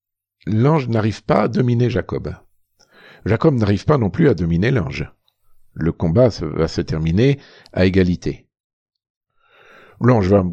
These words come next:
quand même marquer, euh, Jacob et lui faire, euh, remarquer qu'il aurait très bien pu le vaincre s'il l'avait voulu, en le blessant à la cuisse, ce qui fait que Jacob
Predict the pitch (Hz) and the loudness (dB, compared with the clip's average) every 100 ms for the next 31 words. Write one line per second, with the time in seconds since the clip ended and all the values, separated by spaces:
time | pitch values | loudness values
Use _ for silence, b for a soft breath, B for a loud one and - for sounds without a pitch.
0 | - 107 98 92 92 98 - - 101 92 | -2 2 2 2 0 -2 -6 0 2 2
1 | - b b b _ - _ _ _ _ | -2 b b b _ -20 _ _ _ _
2 | 82 73 71 92 - 95 120 110 90 85 | -8 -6 -2 -4 2 4 6 4 2 -2
3 | - - 90 82 80 87 78 73 - 101 | -4 -2 0 0 0 0 -4 -4 -4 -4
4 | 85 73 76 - - 82 82 - 90 80 | -2 -2 -2 -4 -4 -2 -2 -2 -2 -2
5 | 73 92 90 80 - 80 78 76 76 85 | 0 -2 -2 -8 -6 -4 -2 -2 0 0
6 | 120 B B B B B 87 82 82 87 | 0 B B B B B -2 -2 0 -2
7 | - 92 85 - 92 - - - - - | -2 -2 -2 -2 -6 -6 -8 -8 -8 -6
8 | 82 - 78 78 82 - 80 78 | -6 -4 -2 -2 -2 -2 -4 -4